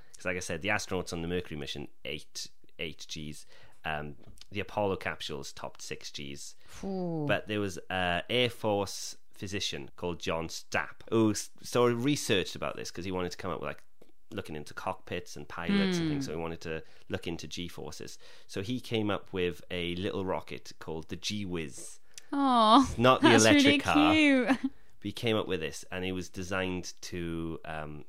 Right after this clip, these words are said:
Speaker 1: hit ridiculous speeds. 'Cause you're right, humans can travel at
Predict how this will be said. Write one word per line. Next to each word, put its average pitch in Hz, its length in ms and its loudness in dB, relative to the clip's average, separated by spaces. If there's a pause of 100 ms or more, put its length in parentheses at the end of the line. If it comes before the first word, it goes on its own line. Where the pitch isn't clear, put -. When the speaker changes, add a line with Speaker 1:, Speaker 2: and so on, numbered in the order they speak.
Speaker 1:
hit - 240 -10
ridiculous 80 560 -10
speeds. - 300 -10
'Cause - 240 -8 (200)
you're 143 120 6
right, 131 180 6 (100)
humans 139 440 0
can 92 180 -6
travel 87 340 -2
at - 60 -6